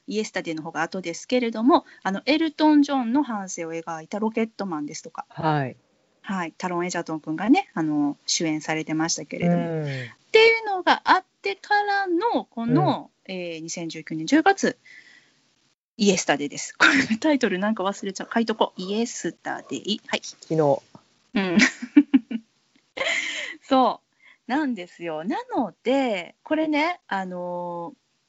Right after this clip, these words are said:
Speaker 1: 実はこの映画、もちろん、「わあ、絶賛」っていう向きもあるんですけれども、「なん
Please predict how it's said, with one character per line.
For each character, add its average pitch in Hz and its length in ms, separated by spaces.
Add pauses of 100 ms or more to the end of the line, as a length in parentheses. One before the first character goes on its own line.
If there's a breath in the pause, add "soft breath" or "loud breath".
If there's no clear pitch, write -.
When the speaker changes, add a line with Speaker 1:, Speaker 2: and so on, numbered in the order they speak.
(120)
Speaker 1:
実 285 460
は 202 140
こ 262 220
の 262 280
映 226 380
画、 269 460
も 277 120
ち 427 160
ろ 349 160
ん、 196 140
「わ 381 140
あ、 320 60
絶 339 220
賛」 403 340
っ - 20
て 269 140
い 226 80
う 226 40
向 233 100
き 208 120
も 175 140
あ 175 80
る 294 140
ん 247 80
で 180 100
す - 140
け 175 140
れ 160 100
ど 160 140
も、 247 320 (320 loud breath)
「な 208 140
ん 320 40